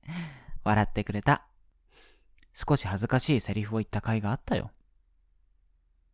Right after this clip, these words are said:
ん？そんな甘えた目で見てきて。<laughs> まだ抱きしめられ足りないのかな？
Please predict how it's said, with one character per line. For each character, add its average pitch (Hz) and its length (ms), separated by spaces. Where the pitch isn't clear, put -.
ん？ 151 220
そ - 280
ん 98 100
な 95 220
甘 107 240
え 113 40
た 107 120
目 113 120
で 104 120
見 107 100
て 120 140
き - 80
て。 104 260
<laughs> - 80
ま 117 100
だ 110 100
抱 95 160
き - 80
し 120 60
め 120 120
ら 113 80
れ 117 120
足 113 120
り 113 80
な 117 100
い 117 60
の 98 80
か - 120
な？ 135 240